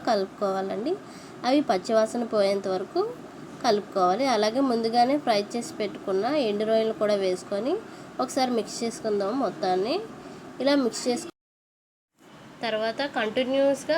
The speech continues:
ఒకసారి గరిటె పెట్టి ఒక రెండు నిమిషాలు కలుపుకుంటే almost కర్రీ అనేది మనకి రెడీ అయిపోతుందండి. చూసారు కదా, కర్రీ రెడీ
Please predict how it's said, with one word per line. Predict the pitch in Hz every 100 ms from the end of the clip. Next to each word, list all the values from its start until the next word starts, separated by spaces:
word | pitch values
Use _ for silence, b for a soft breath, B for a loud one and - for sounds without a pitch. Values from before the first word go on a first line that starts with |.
| 294
ఒకసారి | - - 220 247 214
గరిటె | 196 196 214
పెట్టి | 226 277 269
ఒక | 247
రెండు | 208 196
నిమిషాలు | 196 202 269 269
కలుపుకుంటే | 214 196 - 208 208 285 196
almost | 196 226 233 226 -
కర్రీ | 220 196 214
అనేది | 202 185 190 262 254
మనకి | 190 254 226
రెడీ | 185 214 214
అయిపోతుందండి. | 190 196 190 202 180 180 185 214 330 427 - - - - - - - - - - - - - - - - - - - - - - - - - -
చూసారు | 240 233 233 214
కదా, | 202 214 262
కర్రీ | 233 208 220
రెడీ | 196